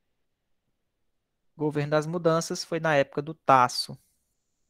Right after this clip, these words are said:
Gereissati. Tasso Gereissati praticamente, é, foi uma nova era de governo, né?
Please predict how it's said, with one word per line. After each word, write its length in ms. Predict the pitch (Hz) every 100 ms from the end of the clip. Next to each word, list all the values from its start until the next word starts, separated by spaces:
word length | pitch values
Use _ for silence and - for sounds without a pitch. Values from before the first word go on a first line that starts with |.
| _
Gereissati. 960 | - 117 120 123 131 - 117 95 - - _ - - _ -
Tasso 300 | 165 175 160
Gereissati 540 | 170 190 - 180 180
praticamente, 840 | - 180 - 180 151 139 143 - _ _ _ _ _ _ 131
é, 120 | 123
foi 220 | - 151
uma 100 | 151
nova 500 | 143 151 190 180 165
era 280 | 139 151 147
de 80 | 139
governo, 640 | 135 123 123 143 143 120
né? 260 | 120 135